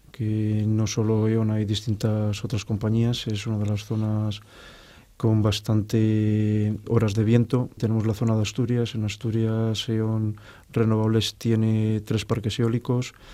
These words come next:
Sierra de Tineo, Pico Gallo y Bodenaya. Luego tenemos la zona de Aragón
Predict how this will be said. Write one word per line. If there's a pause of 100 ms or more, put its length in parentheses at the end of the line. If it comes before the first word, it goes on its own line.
(180)
Sierra
de
Tineo,
Pico
Gallo
y
Bodenaya. (840)
Luego
tenemos
la
zona
de
Aragón